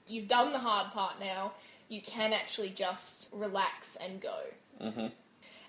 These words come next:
Speaker 1: And Bob was saying very similar things, except I think that he was in a slightly different team in that he was still in that space where he was affirming the same sort of pacifism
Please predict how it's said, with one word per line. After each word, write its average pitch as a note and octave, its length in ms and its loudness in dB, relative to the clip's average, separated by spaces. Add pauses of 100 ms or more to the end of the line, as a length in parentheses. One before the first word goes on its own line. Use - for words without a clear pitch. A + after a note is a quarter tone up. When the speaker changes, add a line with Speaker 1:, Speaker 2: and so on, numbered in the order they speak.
Speaker 1:
And B3 160 6
Bob E4 260 12
was G4+ 180 12
saying C4 240 8
very A#3 180 8
similar D4+ 480 4
things, D#4+ 380 0
except B3 380 4
I A#3+ 80 4
think A#3+ 160 -4
that A#3 100 2
he B3 100 0
was A#3 120 0
in A#3 120 6
a A3 80 8
slightly C4 360 6
different A3 280 -2
team G#3 360 -2 (420)
in C4+ 200 4
that B3+ 180 8
he D4 180 4
was D#4 160 6
still A#3+ 500 4
in A#3+ 140 4
that A#3 180 6
space G#3+ 340 6
where A3 80 4
he A3 140 0
was G#3 140 2
affirming G#3 640 0
the G3 80 -4
same G3 260 0
sort G3+ 180 -2
of - 100 -4
pacifism F#3+ 640 -4